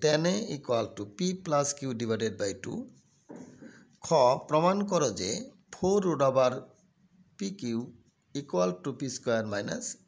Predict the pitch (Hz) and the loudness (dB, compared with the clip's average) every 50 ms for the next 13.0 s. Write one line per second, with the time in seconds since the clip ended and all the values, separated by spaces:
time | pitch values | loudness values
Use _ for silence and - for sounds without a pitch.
0 | _ _ - - - 123 110 - - - 71 67 - - - - - - - - | _ _ -20 -14 -12 -8 -8 -8 -6 -6 -6 -6 -6 -8 -12 -20 -20 -20 -20 -20
1 | - - - - - - - - - - - - - _ _ _ _ _ _ _ | -20 -20 -20 -20 -20 -20 -20 -20 -20 -20 -20 -20 -20 _ _ _ _ _ _ _
2 | - 165 170 196 208 208 208 - - - _ - 160 156 - - - - - - | 0 2 4 4 4 2 -2 -6 -14 -18 _ -10 -8 -8 -10 -12 -16 -8 0 4
3 | 165 160 170 185 175 160 143 135 - 113 104 104 98 87 87 87 85 98 113 143 | 6 8 8 6 4 2 -2 -2 -2 -2 -2 0 0 0 0 0 0 0 0 0
4 | 285 330 - - _ _ _ _ _ _ _ _ - - 123 127 123 135 131 - | 0 -4 -10 -16 _ _ _ _ _ _ _ _ -8 -4 -2 -2 -2 -2 -6 -2
5 | - 135 131 131 139 143 143 139 196 - - - 175 147 156 139 123 139 135 135 | 2 2 2 2 2 0 0 0 0 2 2 2 2 2 0 2 4 2 2 2
6 | 135 - 147 139 - - 175 170 165 151 156 147 131 131 131 139 139 143 170 175 | 2 0 0 0 2 2 2 2 2 2 0 2 2 2 2 0 0 -2 -4 -4
7 | - - 208 170 160 143 147 143 165 151 - - 135 143 127 139 127 110 127 120 | -2 -4 -2 0 2 0 0 0 -2 -2 -2 0 0 0 -2 -2 0 2 2 2
8 | 120 110 110 104 - - 98 82 80 73 - - - - - - - - - - | 2 0 -4 -6 -6 -6 -8 -6 -6 -6 -6 -6 -8 -8 -10 -20 -20 -20 -20 -20
9 | - - - - - - - - - - - _ - - - - - - - 127 | -20 -20 -20 -20 -20 -20 -20 -20 -20 -20 -20 _ -20 -20 -20 -20 -20 -14 -10 -2
10 | 113 170 160 143 135 139 151 180 - - - 156 160 170 185 208 208 220 - 196 | 4 6 8 8 8 8 6 2 -2 -6 0 0 2 4 4 2 2 0 2 2
11 | 185 185 185 156 - 104 98 104 - - - - - 175 180 175 180 170 175 175 | 2 2 2 0 -2 -2 -2 -2 -4 -6 -10 -6 -2 -2 -2 -2 0 2 2 2
12 | 185 180 - - - 160 143 143 131 113 120 117 117 117 113 - - 98 110 123 | 2 2 -2 -6 -4 -4 -2 -2 0 0 0 0 0 0 -2 -4 -2 -2 -2 -2